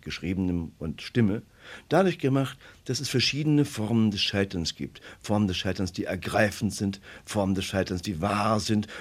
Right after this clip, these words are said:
Formen des Scheiterns, in denen das Richtige endlich einmal richtig gesagt wird, aber nicht so klingt, wie das Richtige im geglätteten Zustand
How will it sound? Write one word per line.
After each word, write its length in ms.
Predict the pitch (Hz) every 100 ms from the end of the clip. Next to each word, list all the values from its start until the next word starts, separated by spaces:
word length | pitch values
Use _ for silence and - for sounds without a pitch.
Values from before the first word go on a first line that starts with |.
| -
Formen 340 | - 110 113
des 140 | 104 95
Scheiterns, 420 | 101 92 101 90
in 120 | 104
denen 160 | 98 95
das 240 | 95 -
Richtige 460 | 123 - 123 113 110 - -
endlich 480 | 135 135 - - -
einmal 360 | 110 104 107
richtig 420 | 92 95 - 101
gesagt 480 | - 85 87 87 -
wird, 160 | 90 - - -
aber 220 | - 87
nicht 200 | 95 107
so 200 | - 120
klingt, 400 | 123 - 110 110 - - -
wie 80 | 95
das 220 | 95 -
Richtige 400 | 98 - 101 95
im 160 | 71 92
geglätteten 500 | 92 87 85 90 90
Zustand 380 | 90 92 92